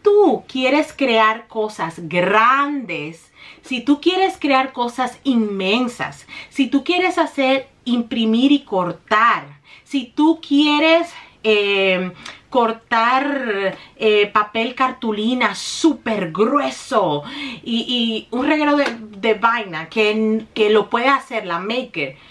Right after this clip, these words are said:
o la Explore, entonces la Cricut Joy no es para ti.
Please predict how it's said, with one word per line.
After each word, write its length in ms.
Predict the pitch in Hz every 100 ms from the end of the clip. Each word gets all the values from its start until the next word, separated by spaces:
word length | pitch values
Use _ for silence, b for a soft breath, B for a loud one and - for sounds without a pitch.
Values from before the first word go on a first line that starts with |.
| B B
o 140 | 214 202
la 120 | 185
Explore, 540 | - - 269 202 160 - _ _ _ _ _ _ - - _ _ _ _ 277
entonces 340 | 311 381 403
la 140 | 403 392
Cricut 280 | 403 403
Joy 180 | 320 403
no 80 | 392
es 100 | 359
para 280 | 381 381 370
ti. 260 | 480 381